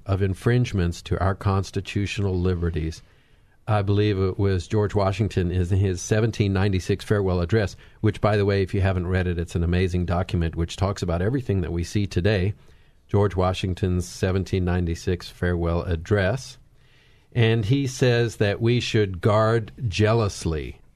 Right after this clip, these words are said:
uh, these constitutional liberties. So, as we walk away and as we think about the opportunity to press the attack home, we have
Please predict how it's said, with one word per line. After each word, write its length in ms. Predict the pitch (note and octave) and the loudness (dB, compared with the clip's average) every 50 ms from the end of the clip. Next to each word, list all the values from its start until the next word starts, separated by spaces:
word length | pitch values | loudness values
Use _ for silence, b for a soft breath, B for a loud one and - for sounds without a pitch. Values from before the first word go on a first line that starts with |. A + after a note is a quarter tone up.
| _ _ _ - | _ _ _ -10
uh, 280 | - G2 E2 E2 D#2+ E2 | -4 -2 -2 0 0 0
these 180 | D#2+ F2 E2+ - | 0 -2 -2 -2
constitutional 760 | - E2 E2 E2+ - - E2 - - E2+ - - E2 D#2+ D#2+ | -2 -2 -2 -2 -4 -6 -8 -6 -6 -6 -4 -4 -2 -2 0
liberties. 480 | E2 F#2+ F#2 F2 D#2+ C#2 C2 - - - - - b b b b b b b b b b b b b b | 0 0 0 0 -2 -4 -8 -12 -16 -20 -20 -20 b b b b b b b b b b b b b b
So, 420 | - - F#3 E3 B2+ F#2 E2 - - - - - _ - - | 0 2 2 2 2 0 -4 -8 -14 -20 -20 -20 _ -14 -4
as 240 | A2+ A2 A#2 A#2 A#2 | 0 0 0 2 2
we 140 | D#3 E3+ E3 | 0 2 2
walk 280 | B2+ A2+ B2 C3 C3 | 2 2 0 0 -2
away 540 | F3 D#3+ C3 G#2+ F#2+ F#2+ F#2 F#2+ G#2 A2 - | -2 0 0 0 0 0 0 0 0 -2 -4
and 380 | - C3+ G2+ G2 G2+ G2 G2 F#2+ | -4 -2 -2 0 0 0 -2 -2
as 220 | G2 G2 G2 F#2+ | -2 -2 -2 -2
we 80 | A#2 A#2 | -2 -2
think 260 | - - B2+ C3 C3 | 0 0 -2 -2 0
about 340 | C3 A#2 G#2+ A2 A2 A2 - | -2 -2 0 0 0 0 -2
the 60 | - | -4
opportunity 760 | - G#2 A2+ A2 - B2+ B2+ - - C3 C3+ C3+ B2+ C3 B2+ | -4 -2 -4 -2 -2 -4 -4 0 0 0 2 2 0 0 0
to 100 | A#2 A2 | 0 0
press 320 | - - B2 A#2 A#2+ B2 - | 0 2 2 2 0 -2 -2
the 160 | - A#2+ A2+ | -2 0 0
attack 380 | A2 - - A#2 B2 C3 C3 - | 0 2 2 0 0 0 0 0
home, 420 | G#2 G2 F2+ F2 F2 B2 C3 - - - _ _ _ _ _ _ _ b b b b b b _ - _ _ _ - | 0 0 2 0 -2 -4 -6 -8 -12 -20 _ _ _ _ _ _ _ b b b b b b _ -20 _ _ _ 0
we 300 | A2+ A2+ C3 C#3+ D3+ C#3 | 2 2 4 4 2 0
have 920 | G#2+ G2 A#2 A2 A2 A2 G#2+ A2 G#2+ G#2+ G#2+ G2 - - - - - | 2 2 4 4 4 4 4 2 2 0 -2 -4 -8 -14 -20 -20 -20